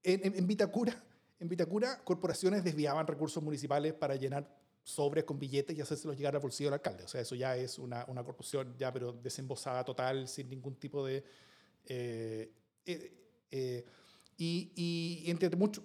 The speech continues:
entre muchas otras tropelías que se están investigando, hay investigaciones, hay gente que ya ha, ha, ha reconocido varios delitos, el, el, la investigación ya está como, como a nivel como de, como, como reservado, así que pocas cosas podemos saber,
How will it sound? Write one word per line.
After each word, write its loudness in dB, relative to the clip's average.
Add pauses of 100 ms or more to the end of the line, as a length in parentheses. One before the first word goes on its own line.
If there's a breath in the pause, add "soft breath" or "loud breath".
entre 0
muchas 4
otras 4
tropelías 4
que -2
se -6
están -2
investigando, 2
hay 2
investigaciones, 2
hay -2
gente -8
que -2
ya 4
ha, 0
ha, -
ha -2
reconocido 0
varios 2
delitos, 2
el, -4
el, -2
la -2
investigación -2
ya 2
está 2
como, 2
como -2
a -2
nivel 0
como 0
de, -2 (240 loud breath)
como, -6
como -2
reservado, 0
así -2
que 2
pocas 0
cosas -2
podemos -4
saber, 2